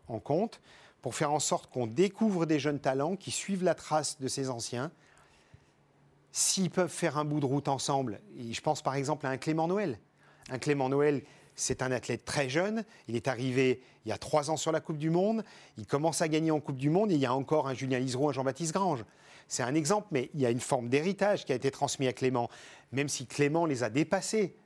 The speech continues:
après. Mais c'est exactement ce, ce, ce,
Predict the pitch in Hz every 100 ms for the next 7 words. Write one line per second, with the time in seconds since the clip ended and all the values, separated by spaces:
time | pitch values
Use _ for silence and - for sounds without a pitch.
0 | - 117 - 123 - - - _ _ -
1 | 139 147 220 208 160 185 190 185 185 208
2 | 214 - - 143 - - 127 113 104 -
3 | - - - - 120 110 107 101 98